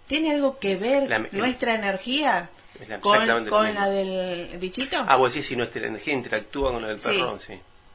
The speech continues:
Speaker 1: Sí.
Speaker 2: Sí, sí.
Speaker 1: Nuestra seguridad y nuestras creencias,
Speaker 2: O
Speaker 1: o
Speaker 2: sea
Speaker 1: nuestra
Speaker 2: que
Speaker 1: miedo y creencias tienen que ver.
Speaker 2: Sí, pero a la vez, este, em,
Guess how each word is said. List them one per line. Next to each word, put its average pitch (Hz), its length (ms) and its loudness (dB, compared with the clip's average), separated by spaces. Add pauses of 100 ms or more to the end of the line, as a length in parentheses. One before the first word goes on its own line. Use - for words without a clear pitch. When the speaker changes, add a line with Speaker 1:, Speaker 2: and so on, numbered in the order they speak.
(160)
Speaker 1:
Sí. 160 260 -8
Speaker 2:
Sí, 110 180 -8
sí. 98 220 -14 (580)
Speaker 1:
Nuestra 202 320 -6
seguridad 220 760 -2
y 233 100 -6
nuestras 196 380 -6
creencias, 226 840 -2
Speaker 2:
O 190 80 6
Speaker 1:
o 190 40 8
Speaker 2:
sea 139 100 8
Speaker 1:
nuestra 120 360 4
Speaker 2:
que 117 140 6
Speaker 1:
miedo 240 560 2
y 214 80 -2
creencias 214 600 -4
tienen 220 320 -6
que 185 140 -4
ver. 254 380 -2
Speaker 2:
Sí, - 300 -8 (400)
pero 113 200 2
a - 40 6
la 127 80 6
vez, 151 180 0
este, 120 580 -2
em, 104 340 -4